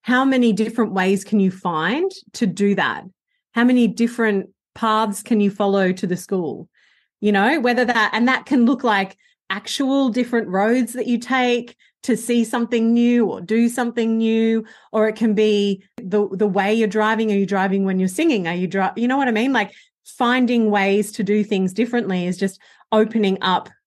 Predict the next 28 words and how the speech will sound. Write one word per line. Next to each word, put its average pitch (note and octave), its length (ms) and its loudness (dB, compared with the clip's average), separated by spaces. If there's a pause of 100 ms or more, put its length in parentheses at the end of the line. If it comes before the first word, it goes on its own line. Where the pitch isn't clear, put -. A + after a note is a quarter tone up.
(300)
creativity F#3+ 920 0
in F3+ 120 0
our E3+ 160 2
minds. F3 480 0
It G3+ 40 0
doesn't A3+ 180 2
have G3+ 160 0
to F#3 80 -4
look G3 260 0
like C#3+ 300 -2 (360)
painting, E3 640 -2 (760)
writing, D3+ 720 0 (280)
singing, E3+ 720 0 (100)
dancing. D#3+ 800 -2 (420)
It F#3 160 0
can F#3 500 4
look F#3+ 160 0
all F3+ 140 2
sorts F3+ 340 -4
of E3 120 -6
ways. D#3 300 0
And F3 120 0
it F#3+ 80 -2
can G#3+ 140 2
be F#3+ 140 4
as F#3 120 0
simple F#3+ 320 0
as, D#3+ 380 0